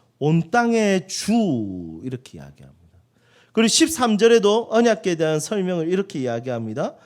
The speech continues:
"온 땅의 주 여호와의 궤", 이렇게 이야기합니다. 여러분, 언약궤는 어디 갇혀 있는 것이 아니라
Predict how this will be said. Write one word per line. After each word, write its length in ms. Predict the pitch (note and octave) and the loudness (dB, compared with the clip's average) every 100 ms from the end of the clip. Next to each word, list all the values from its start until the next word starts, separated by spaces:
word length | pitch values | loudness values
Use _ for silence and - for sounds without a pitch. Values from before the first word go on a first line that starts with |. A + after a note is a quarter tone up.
| _ _ | _ _
"온 280 | D3+ E3+ E3 | 2 2 4
땅의 420 | A3 G#3+ G3 F3+ | 4 4 4 2
주 540 | - G3+ G#3+ D#3 A2 G2 | 2 4 6 4 -2 -2
여호와의 500 | D3 D3+ D3 B2+ G#2 - | 0 2 2 0 -4 -6
궤", 460 | B2+ B2 F#2 E2 D#2+ | -4 -2 -4 -10 -16
이렇게 340 | F2+ - - | -18 -20 -20
이야기합니다. 120 | D2+ F2 _ _ _ _ _ _ _ _ _ _ _ _ _ _ _ _ - - _ _ _ G3+ | -20 _ _ _ _ _ _ _ _ _ _ _ _ _ _ _ _ _ -20 -20 _ _ _ 0
여러분, 200 | A#3 A#3+ | 4 6
언약궤는 520 | C4+ C4 C4 B3+ A#3 | 8 6 4 2 6
어디 240 | B3+ A3 | 4 2
갇혀 440 | - G#3 G#3 D4 C#4+ | -2 -2 0 2 2
있는 260 | A#3+ A#3 | 2 0
것이 240 | G#3+ G#3 F#3+ | 0 0 -4
아니라 560 | D3 C#3 D3+ G2+ D#2 | -4 -6 -6 -8 -12